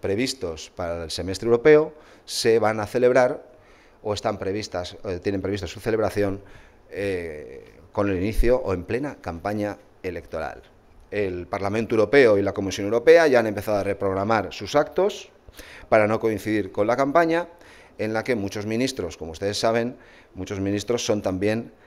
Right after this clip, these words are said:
candidatos socialistas. Por lo tanto, pedimos al Gobierno, en esta materia,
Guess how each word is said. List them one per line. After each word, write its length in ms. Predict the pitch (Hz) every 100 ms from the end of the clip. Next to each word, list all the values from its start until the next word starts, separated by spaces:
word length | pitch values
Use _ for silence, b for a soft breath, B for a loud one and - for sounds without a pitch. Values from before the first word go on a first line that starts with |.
| b _
candidatos 760 | 92 87 90 90 92 90 - -
socialistas. 760 | - 92 104 127 - - - - _ B B B B
Por 100 | 131
lo 80 | 131
tanto, 320 | 151 151 160
pedimos 280 | 147 131 139
al 100 | 135
Gobierno, 600 | 135 160 160 156 170 160 98
en 80 | 104
esta 160 | 104
materia, 540 | 127 139 175 170 165